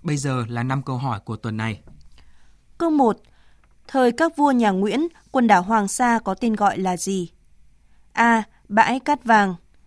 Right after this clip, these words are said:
Speaker 2: B. Vạn Lý Trường Sa. C.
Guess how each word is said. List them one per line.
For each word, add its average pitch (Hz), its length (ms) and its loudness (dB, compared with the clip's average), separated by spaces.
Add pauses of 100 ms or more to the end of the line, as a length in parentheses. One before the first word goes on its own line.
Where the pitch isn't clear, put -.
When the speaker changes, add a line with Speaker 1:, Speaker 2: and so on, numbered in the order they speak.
(280)
Speaker 2:
B. 220 80 -2 (480)
Vạn 208 280 0
Lý 208 260 0
Trường 220 220 0
Sa. 240 360 2 (680)
C. - 40 0